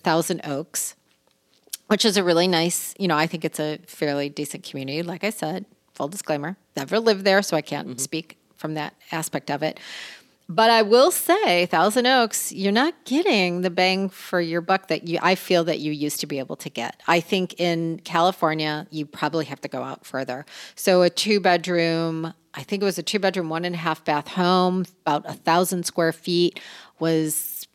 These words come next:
Speaker 1: down, like, right around seven hundred thousand.
Speaker 2: Wow.
Speaker 1: Seven hundred thousand, I know. I was like, "Oh my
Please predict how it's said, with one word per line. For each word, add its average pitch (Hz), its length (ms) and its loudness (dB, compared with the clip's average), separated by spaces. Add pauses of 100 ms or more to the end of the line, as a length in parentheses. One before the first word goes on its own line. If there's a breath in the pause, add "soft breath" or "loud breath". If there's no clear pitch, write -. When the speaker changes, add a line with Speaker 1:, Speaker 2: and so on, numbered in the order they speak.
Speaker 1:
down, 156 460 0
like, 165 240 0
right 156 160 0
around 143 180 0
seven 143 180 -6
hundred - 300 -10 (200)
thousand. - 300 -4 (120)
Speaker 2:
Wow. - 140 -20
Speaker 1:
Seven 269 640 6
hundred 233 360 6
thousand, 156 360 2
I 156 120 0
know. 143 220 -2
I 143 120 2
was 170 160 4
like, 170 320 4
"Oh 185 160 8
my 254 240 8